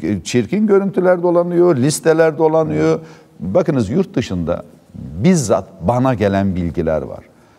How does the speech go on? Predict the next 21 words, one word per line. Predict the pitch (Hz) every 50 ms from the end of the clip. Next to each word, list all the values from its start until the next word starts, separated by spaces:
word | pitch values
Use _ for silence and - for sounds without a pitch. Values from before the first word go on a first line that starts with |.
| _ _ _ -
Bana | 110 131 156 151 131
gelen, | 127 123 123 104 87 78 78 - -
Arap | - 92 117 139 131 - - - - - -
ülkelerinde | - 104 95 85 104 90 92 90 78 78 76 73 85 87
bana | 90 95 107 117 113
gelen | 104 98 92 92 90 92
bilgi | 95 98 92 85 87 101 117
şu, | 117 - - 110 101 95 98 107 - - - - - - _ _ -
ben | 151 165 160 143 131
burada | 135 127 104 90 95 87
sandık | - - 107 110 135 165 156 -
görevlisiyim. | 170 160 160 160 156 151 151 151 - 160 160 160 165 165 - - - - - - - _ -
Şu | - - - 196 196
an | 180 156 131 113 107 101 85
gelen | 78 127 135 151 170 180 170
vatandaşların | 139 123 120 - 113 110 107 104 107 98 - - 95 107 139 143 110
kılık | - 143 160 147 -
kıyafetinden, | - 120 107 101 98 98 - 92 - - 92 92 98 95 92
konuşmasından | 92 - 131 143 147 135 - 180 123 120 - 120 117 110 113 110 110 104
görüyorum | 120 127 135 135 151 160 160 185 185 165
ki | - 120 110